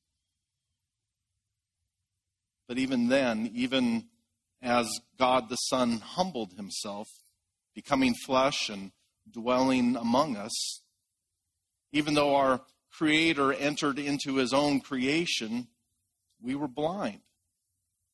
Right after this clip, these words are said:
Not just in the dark, we were blind. We, we did not know him. We could not see the light of Jesus. In essence, we were like that man who was born blind that we read about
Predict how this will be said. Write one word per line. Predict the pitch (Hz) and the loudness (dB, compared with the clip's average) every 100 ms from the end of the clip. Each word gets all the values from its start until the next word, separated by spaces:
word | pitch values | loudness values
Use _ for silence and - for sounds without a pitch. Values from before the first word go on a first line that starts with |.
| _ | _
Not | 156 180 160 | -4 -4 -2
just | 170 - | -4 -4
in | 180 165 | -8 -4
the | 151 | -2
dark, | 160 160 - - - | 2 0 0 -16 -2
we | 170 | 0
were | 143 131 | 2 -2
blind. | 113 143 151 185 135 117 | -2 -2 0 2 0 0
We, | 127 170 160 _ _ _ _ _ - | -2 -2 -4 _ _ _ _ _ -8
we | 151 | -6
did | 127 135 | -2 0
not | 127 127 120 | 2 0 0
know | 127 170 220 | 2 2 2
him. | 185 107 85 _ _ _ _ _ _ _ _ _ | -2 -6 -12 _ _ _ _ _ _ _ _ _
We | 147 | -4
could | 139 175 139 | 0 -2 2
not | 139 135 | 0 2
see | - - 220 247 | 0 0 0 0
the | 196 131 | 2 2
light | 107 104 101 | 2 0 -4
of | 98 - | -12 -14
Jesus. | 101 101 92 - - - - - _ _ _ _ _ _ | -14 -14 -12 -14 -14 -18 -18 -18 _ _ _ _ _ _
In | 160 156 | 0 4
essence, | 226 - 160 175 - - - _ _ _ _ _ - | 4 2 0 0 -2 -4 -8 _ _ _ _ _ -2
we | 214 | 0
were | 202 | 4
like | 180 165 160 - _ _ _ - | 4 4 2 -6 _ _ _ 0
that | 170 151 | 0 2
man | 156 160 165 165 | 0 2 2 2
who | 165 | 2
was | 160 | 2
born | 139 151 165 165 156 | -2 0 2 2 0
blind | 160 185 214 135 120 | 0 2 2 2 2
that | |
we | 117 131 | 0 -4
read | 123 139 | -2 -2
about | 143 131 135 139 | 0 2 2 2